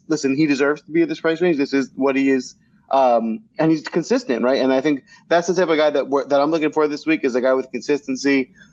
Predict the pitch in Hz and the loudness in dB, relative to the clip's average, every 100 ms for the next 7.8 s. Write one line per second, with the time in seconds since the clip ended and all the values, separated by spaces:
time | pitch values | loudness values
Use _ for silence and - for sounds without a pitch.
0 | _ - 123 117 - 131 131 135 127 135 | _ -2 2 0 0 0 2 0 0 0
1 | 120 117 156 151 143 131 - 139 131 127 | -2 -4 -4 -2 -2 -2 -2 0 0 0
2 | 123 113 - 226 147 _ _ - 160 151 | -4 -4 -2 -2 -2 _ _ -4 0 2
3 | 139 123 127 _ 147 143 139 131 143 131 | 0 -4 -6 _ 0 2 0 0 -2 0
4 | 127 127 127 127 120 131 - 147 139 - | 0 2 0 0 0 0 -2 -2 -2 0
5 | 127 117 - _ _ 131 143 160 135 139 | 0 0 -6 _ _ -6 0 0 2 0
6 | 139 127 117 117 120 123 - 139 123 117 | 0 0 0 0 0 0 -2 -2 0 -2
7 | - 127 117 120 123 117 127 160 | -2 -2 0 0 0 0 -2 -2